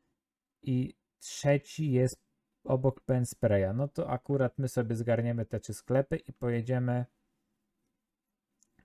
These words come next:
e, pojedziemy sobie przemalować auto. Także no co, no.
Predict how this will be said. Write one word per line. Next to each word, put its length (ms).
e, 240
pojedziemy 640
sobie 240
przemalować 560
auto. 360
Także 460
no 180
co, 280
no. 180